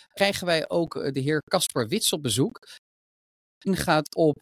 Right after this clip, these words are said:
de geopolitiek van China. Dus dan is het ook wel interessant om enkele van deze stellingen aan hem voor te leggen.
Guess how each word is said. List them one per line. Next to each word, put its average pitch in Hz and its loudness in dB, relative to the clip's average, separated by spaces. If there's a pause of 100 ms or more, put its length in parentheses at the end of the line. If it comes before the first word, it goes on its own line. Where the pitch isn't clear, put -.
(120)
de 135 -2
geopolitiek 170 -2
van 123 -2
China. 117 0 (360)
Dus 135 -2
dan 190 4
is 208 2
het 196 -4
ook 180 2
wel 170 -6
interessant 165 -2
om 143 0
enkele 185 0
van 135 0
deze 135 2
stellingen 160 2
aan 110 -2
hem 202 0
voor 208 0
te 185 -2
leggen. 170 -4